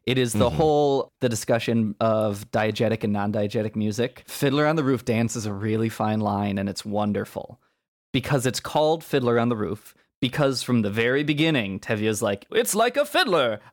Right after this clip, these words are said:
Speaker 1: on the roof. He's over there. See him? He exists in real life. He's that guy playing the fiddle on the roof." But the fiddler on the roof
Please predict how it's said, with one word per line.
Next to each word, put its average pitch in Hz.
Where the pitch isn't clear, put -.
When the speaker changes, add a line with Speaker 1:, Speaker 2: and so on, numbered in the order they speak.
Speaker 1:
on 247
the 269
roof. 254
He's 208
over 170
there. 156
See 135
him? 254
He 151
exists 156
in 254
real 294
life. 147
He's 214
that 220
guy 254
playing 180
the 180
fiddle 196
on 190
the 196
roof." 226
But 175
the 147
fiddler 226
on 214
the 196
roof 220